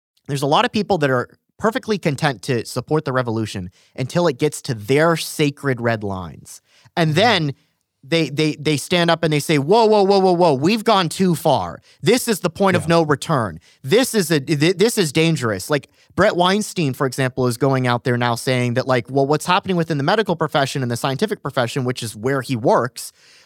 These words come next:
Speaker 1: where we're,
Speaker 2: Yep.
Speaker 1: we're delegitimizing people for denying things like the binary of sex. Richard Dawkins is doing the same thing right now, saying, like, "This is lunacy. Like, there's very few binaries that exist out there. Sex is one of the only ones. Why are people denying this?"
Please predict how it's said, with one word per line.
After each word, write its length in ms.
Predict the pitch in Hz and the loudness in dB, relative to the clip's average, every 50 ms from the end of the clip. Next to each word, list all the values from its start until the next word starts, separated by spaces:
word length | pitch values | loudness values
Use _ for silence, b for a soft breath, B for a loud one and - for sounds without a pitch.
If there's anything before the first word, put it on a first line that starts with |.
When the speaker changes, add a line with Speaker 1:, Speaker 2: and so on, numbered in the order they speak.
| b | b
Speaker 1:
where 160 | - 165 175 165 | 0 2 2 4
we're, 200 | 165 175 170 175 | 4 4 2 2
Speaker 2:
Yep. 100 | - - | 0 0
Speaker 1:
we're 160 | 160 165 151 | 0 0 0
delegitimizing 1080 | 147 127 127 175 214 233 214 196 165 - 190 226 269 254 233 202 170 151 175 160 - | 0 0 -2 0 2 4 4 2 2 4 2 2 4 4 4 2 2 2 0 -4 -2
people 380 | - 160 143 - 156 143 139 135 | -2 -2 -2 0 2 0 0 0
for 180 | - 156 139 135 | 0 -2 -2 -2
denying 480 | 127 135 143 139 147 160 175 170 165 | 0 0 2 2 4 2 2 2 0
things 380 | 160 - 170 160 160 165 160 - | 0 -2 -2 0 0 0 0 2
like 180 | 160 139 131 | 0 0 0
the 80 | - 131 | -2 0
binary 460 | 117 131 139 156 160 165 151 147 139 | 2 2 2 2 2 2 2 2 2
of 100 | 120 - | 0 -2
sex. 540 | - - - 190 208 143 131 - - - - - | -6 -2 0 2 2 2 0 -4 -12 -16 -12 -4
Richard 300 | 135 156 170 - 175 139 | -2 -2 0 0 0 0
Dawkins 400 | 147 156 - - - 226 185 156 | 2 2 2 0 0 -4 -2 -2
is 100 | 143 123 | -4 -2
doing 200 | 147 147 143 135 | 0 -2 0 0
the 40 | 123 | 0
same 220 | - 160 156 139 | 0 0 0 0
thing 220 | - - 240 277 | 0 -2 -2 0
right 180 | 254 190 143 110 | 2 0 0 0
now, 300 | 120 107 92 82 71 - b b b b b | -2 -6 -6 -8 -10 -14 b b b b b
saying, 320 | - 180 175 165 165 180 | -2 0 2 2 2 2
like, 240 | 175 170 156 156 - | 2 0 0 0 -2
"This 260 | 151 160 226 233 - | 0 0 0 2 2
is 180 | 190 160 - - - - | 0 -2 -2 -6 -8 -2
lunacy. 680 | 165 175 233 294 294 208 - - - - - 123 104 | 0 2 2 2 2 0 -4 -6 -12 -6 -4 -4 -2
Like, 220 | 98 107 113 - b b b b b b b - | -2 -4 -4 -6 b b b b b b b 0
there's 220 | 165 190 185 139 | 2 2 2 4
very 200 | 180 226 269 285 | 2 2 2 2
few 160 | - - 208 | 0 -2 0
binaries 460 | 160 170 170 208 220 196 185 175 160 | 2 2 2 2 2 2 2 2 2
that 100 | 156 165 | 2 0
exist 320 | 147 135 - 185 165 - 196 | -2 0 -2 -2 -2 0 0
out 180 | 226 262 - | 0 0 2
there. 120 | 185 147 123 | 0 0 0
Sex 420 | - - - 208 214 - - - | 0 -4 -4 -4 -4 -4 -2 0
is 160 | 202 175 147 | 0 0 0
one 200 | 160 180 185 165 | 0 0 2 2
of 100 | 170 165 | 2 2
the 140 | 160 185 185 | 2 2 2
only 180 | 185 180 175 170 | 2 4 2 2
ones. 640 | 156 160 233 294 269 160 120 117 120 135 151 - - b b b b b b _ | 2 4 4 4 4 4 2 0 -2 -4 -6 -8 -12 b b b b b b _
Why 300 | 196 156 170 180 208 226 | -4 0 2 4 4 4
are 120 | 233 220 - | 4 2 2
people 320 | - 220 202 - 214 190 | 0 -2 0 0 0 0
denying 480 | 165 185 170 175 226 277 262 190 127 104 | 2 2 2 2 2 2 2 0 0 0
this?" 280 | 104 90 - - - | -2 -4 -4 -10 -14